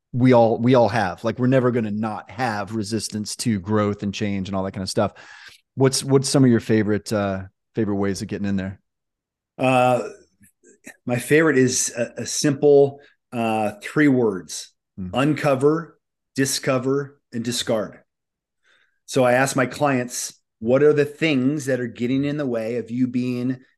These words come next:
Speaker 2: your best self, your highest good?
Speaker 1: Hmm.
Speaker 2: What are the things getting in the way of you living a life of maximum success,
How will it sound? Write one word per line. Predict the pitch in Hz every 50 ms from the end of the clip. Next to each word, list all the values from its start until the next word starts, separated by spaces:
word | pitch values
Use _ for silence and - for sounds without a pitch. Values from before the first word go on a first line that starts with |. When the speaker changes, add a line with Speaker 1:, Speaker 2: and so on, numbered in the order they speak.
| _ _
Speaker 2:
your | 117 120
best | 120 - 123 120 110 - - -
self, | - 110 107 104 104 - - - _ _ _ _ _ _ _ _ _ -
your | 107 107
highest | - 120 113 113 110 107 - -
good? | - 110 101 95 - - - _ _ _ _ _ _ _
Speaker 1:
Hmm. | - 107 - _ _ _ _ _
Speaker 2:
What | 120 135 151
are | 156
the | 156 147 131
things | - 147 143 143 131 113
getting | 101 139 131 147 143
in | 139 135 131
the | 135 127
way | 120 127 127 127 127
of | 120 113
you | 117 131 135 127
living | 120 120 123 123 120 143 147 143
a | 135
life | 127 123 120 131 139 135 -
of | - - 117 101 95
maximum | 110 107 107 117 117 - - 135 131 123 117
success, | 117 - - 110 - - - - - 139 139 165 170 - - - - -